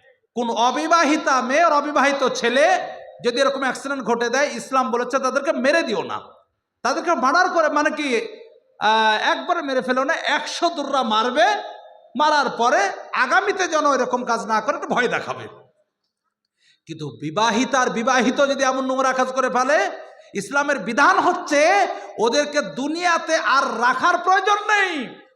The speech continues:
ওদের গলা অবধি পুঁতে পাথর মেরে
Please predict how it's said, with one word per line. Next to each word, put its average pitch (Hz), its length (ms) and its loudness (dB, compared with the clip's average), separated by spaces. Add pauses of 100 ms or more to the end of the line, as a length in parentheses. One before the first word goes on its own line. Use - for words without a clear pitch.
(280)
ওদের 254 380 0
গলা 285 340 2
অবধি 311 300 -2
পুঁতে 339 720 -2 (240)
পাথর 285 500 2
মেরে 320 500 2